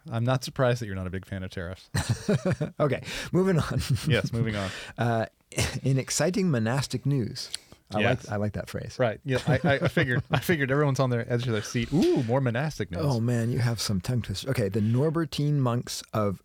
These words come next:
Speaker 2: Grimbergen
Speaker 1: Sure.
Speaker 2: Sure. Announced that they were planning to brew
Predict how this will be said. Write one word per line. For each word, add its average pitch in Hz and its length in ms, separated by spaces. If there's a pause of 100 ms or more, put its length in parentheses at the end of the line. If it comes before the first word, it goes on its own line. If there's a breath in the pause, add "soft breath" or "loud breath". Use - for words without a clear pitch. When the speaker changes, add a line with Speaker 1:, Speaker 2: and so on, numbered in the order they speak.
(120)
Speaker 2:
Grimbergen 104 1500 (600)
Speaker 1:
Sure. 110 520
Speaker 2:
Sure. 101 360
Announced 107 480
that 110 220
they 104 100
were 117 120
planning 110 400
to 107 120
brew 104 400